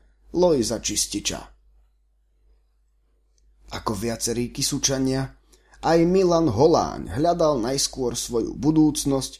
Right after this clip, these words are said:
v severomoravskom železnom srdci republiky,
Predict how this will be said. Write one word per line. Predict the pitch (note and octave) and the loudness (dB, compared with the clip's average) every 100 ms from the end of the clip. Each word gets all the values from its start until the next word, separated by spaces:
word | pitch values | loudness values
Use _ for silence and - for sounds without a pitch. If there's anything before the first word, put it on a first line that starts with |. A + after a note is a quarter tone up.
| _ _ | _ _
v | - | -6
severomoravskom | - G3+ F#3+ F3 D#3 D3+ D3 C3+ - - A#2 | -2 2 4 4 2 2 0 -2 -6 -4 -4
železnom | G2+ G2+ A#2+ G#2+ F#2 G#1+ - | -2 -2 -2 -4 -8 -8 -6
srdci | B2 A2+ - A2+ | -6 -8 -4 -2
republiky, | A#2+ D3 A2 F#2 - D2+ - | -2 -2 -2 -2 -6 -12 -14